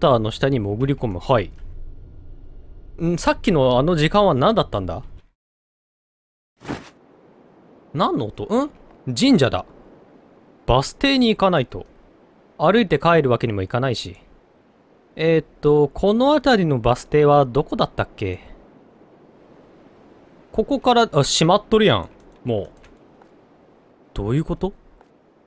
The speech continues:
眩しいな。明るさを強くしてるせいか。なあ、光が強すぎる。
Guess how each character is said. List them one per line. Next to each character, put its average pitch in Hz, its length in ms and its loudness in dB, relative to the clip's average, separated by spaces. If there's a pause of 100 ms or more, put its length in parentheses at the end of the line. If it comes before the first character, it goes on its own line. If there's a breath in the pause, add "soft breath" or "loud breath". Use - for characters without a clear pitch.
(1040)
眩 175 440 -2
し 233 200 -4
い 202 40 0
な。 165 380 0 (2000)
明 170 320 0
る 226 120 0
さ 226 180 0
を 214 100 0
強 240 280 -4
く 123 160 -6
し - 140 -10
て 131 140 0
る 127 80 -2
せ 135 240 0
い 110 40 -4
か。 95 320 -4 (880)
な 220 960 -4
あ、 208 40 -6
光 240 420 -4
が 185 80 4
強 180 240 -4
す - 140 -8
ぎ 170 100 -2
る。 123 160 -4